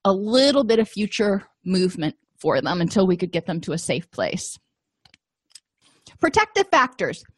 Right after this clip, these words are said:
Now, these are the things we can start emphasizing as soon as somebody comes into counseling. Life satisfaction and being clean and sober. If they're clean and sober, that's a great thing right there. But life satisfaction, yes, this one area of your life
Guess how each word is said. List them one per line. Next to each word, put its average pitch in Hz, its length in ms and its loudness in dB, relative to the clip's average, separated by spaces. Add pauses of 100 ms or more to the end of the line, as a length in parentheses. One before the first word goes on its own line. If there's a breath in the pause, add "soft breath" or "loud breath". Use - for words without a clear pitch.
(400)
Now, 294 180 4
these 339 200 2
are 403 60 2
the 370 120 4
things 349 300 4
we 311 120 4
can 330 100 4
start 302 380 4
emphasizing 254 840 4
as 240 120 2
soon 311 300 6
as 294 120 4
somebody 262 280 6
comes 254 300 2
into 247 140 4
counseling. 247 600 -2 (1120 loud breath)
Life 285 300 2
satisfaction 247 960 0
and 240 140 4
being 285 220 2
clean 269 220 2
and 254 100 2
sober. - 360 0
If 220 80 -4
they're 254 120 2
clean 302 240 2
and 302 100 2
sober, 285 320 4
that's 226 200 2
a 196 60 2
great 185 300 2
thing 208 160 -2
right 175 220 0
there. 170 260 0 (640 loud breath)
But 208 140 2
life 294 260 2
satisfaction, 247 800 0
yes, 262 360 2
this 254 180 -4
one 233 380 2
area 220 500 2
of 170 120 -4
your 214 140 -2
life 196 320 2